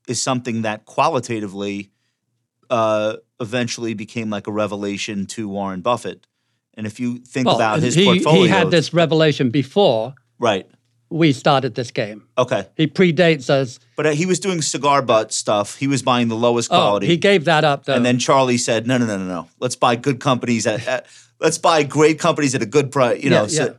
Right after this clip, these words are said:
Speaker 1: it sounds like he got there, too.
Speaker 2: It is, absolutely. It's a very big component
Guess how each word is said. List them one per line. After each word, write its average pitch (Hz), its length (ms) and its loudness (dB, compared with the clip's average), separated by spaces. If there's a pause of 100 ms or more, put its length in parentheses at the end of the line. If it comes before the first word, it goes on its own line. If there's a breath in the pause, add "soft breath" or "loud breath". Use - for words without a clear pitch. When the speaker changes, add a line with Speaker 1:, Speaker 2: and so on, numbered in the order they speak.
(100)
Speaker 1:
it - 100 0
sounds 180 240 0
like 156 120 -8
he 175 120 -8
got 135 240 2
there, 113 140 0
too. 92 320 -4
Speaker 2:
It 185 140 2
is, 180 280 2 (160)
absolutely. 175 560 0
It's 127 140 -6
a 135 60 -4
very 165 500 2
big 139 300 -4
component 123 720 -6